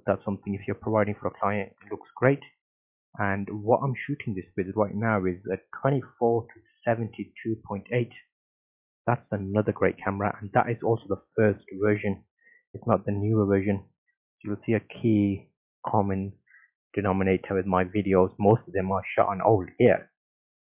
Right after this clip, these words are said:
I've stopped upgrading 'cause I don't need to upgrade anymore. Once you get to a certain level and you're happy with your photography skills, you can get good results from old cameras. Unless you're going down video and four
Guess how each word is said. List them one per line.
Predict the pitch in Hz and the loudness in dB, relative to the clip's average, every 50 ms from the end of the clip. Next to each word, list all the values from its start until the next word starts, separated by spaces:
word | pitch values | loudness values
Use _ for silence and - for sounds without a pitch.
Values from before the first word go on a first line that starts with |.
| - - | -16 -14
I've | - - | -12 -4
stopped | - - 123 - - | 2 2 2 4 2
upgrading | 101 - - - 101 107 92 92 95 87 - _ _ _ - | -2 0 4 4 4 4 4 0 -6 -10 -14 _ _ _ -10
'cause | - 104 98 | -8 -2 0
I | 101 | 2
don't | 110 101 | 2 2
need | 95 107 120 117 | 2 2 0 -2
to | - - - - | -4 -6 -6 -6
upgrade | - _ - 87 87 87 | -6 _ 0 0 0 2
anymore. | 87 87 87 87 87 87 - _ _ _ - | 0 -2 -2 -2 -4 -4 -6 _ _ _ -6
Once | 104 104 107 - - | -2 -2 -2 -2 -4
you | 110 101 | -4 0
get | 110 98 - - - | 0 0 -2 -4 -12
to | - - 107 | -8 -6 -6
a | 98 - | -6 -2
certain | - 113 107 - - 104 95 | -2 -2 -2 -2 -4 -4 2
level | 101 110 110 104 101 95 92 | 2 2 2 2 0 -2 -2
and | 95 95 | -2 -2
you're | 98 98 | -2 0
happy | 101 98 - - 104 | 0 -2 -2 -2 -6
with | 98 95 | -4 -4
your | 98 92 - - | -6 -8 -8 -10
photography | - - - 101 98 101 95 - - - _ _ | -8 -4 -2 -2 -2 -2 -8 -10 -12 -20 _ _
skills, | - 98 95 92 107 107 - _ _ _ _ _ _ _ _ _ - | -2 2 2 2 2 0 -8 _ _ _ _ _ _ _ _ _ -18
you | 107 - | -18 -12
can | _ - 107 101 | _ -6 -4 2
get | - 113 - - - _ | 4 2 2 2 0 _
good | - 120 117 113 - - | -2 -2 -2 -2 -4 -10
results | 98 - - 95 98 98 95 - | -8 -2 0 2 2 2 0 -6
from | - 104 98 - | -10 -10 -6 -2
old | - 101 98 95 95 - - | 2 2 2 2 0 -4 -8
cameras. | - - 101 101 104 98 95 _ _ _ _ _ _ - - - _ _ _ _ _ - | -8 -6 -6 -6 -6 -8 -10 _ _ _ _ _ _ -20 -20 -20 _ _ _ _ _ -4
Unless | 113 113 104 98 98 - - | -2 -2 0 0 -2 -2 -2
you're | - - | -4 -2
going | - 95 95 98 | 0 0 0 0
down | 95 101 92 98 95 90 | 0 0 0 0 -2 -4
video | 95 104 98 - 98 98 95 92 92 | -2 -2 0 0 2 2 2 2 2
and | 95 - - | -2 -4 -2
four | - 104 95 - | 0 0 0 0